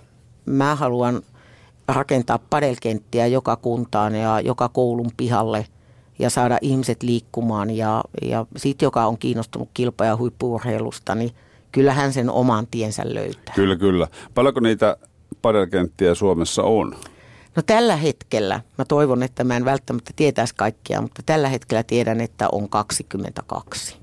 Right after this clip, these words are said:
Speaker 2: Joo. No se ei vielä paljon oo.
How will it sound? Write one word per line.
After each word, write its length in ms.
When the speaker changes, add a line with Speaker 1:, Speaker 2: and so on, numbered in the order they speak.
Speaker 2:
Joo. 220
No 60
se 100
ei 100
vielä 220
paljon 420
oo. 340